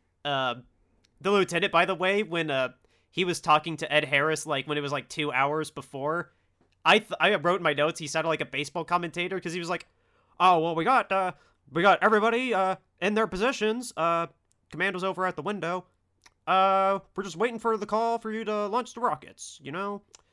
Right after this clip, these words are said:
It's a beautiful day out here in San Francisco, and, uh,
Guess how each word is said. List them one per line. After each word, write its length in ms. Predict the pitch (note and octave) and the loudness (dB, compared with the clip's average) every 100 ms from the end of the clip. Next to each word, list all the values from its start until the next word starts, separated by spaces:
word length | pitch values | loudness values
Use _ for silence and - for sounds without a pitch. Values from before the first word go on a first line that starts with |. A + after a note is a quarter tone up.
| _ _ _ _ | _ _ _ _
It's 100 | - | -20
a 20 | B2+ | 0
beautiful 300 | A3 G#3 D#3 | 2 2 0
day 260 | G3+ G#3 | 2 2
out 160 | G#3 E3+ | 2 0
here 340 | A3 A3+ A3+ | -2 -2 -2
in 320 | G3+ F3+ E3+ | -4 -8 -12
San 180 | - G#3+ | -6 -4
Francisco, 600 | G3 F3 G#3 A#3 A#3+ A#3 | -4 -8 -8 -4 -2 -2
and, 180 | F#3 F#3 | -6 -8
uh, 200 | F3+ F3+ | -6 -6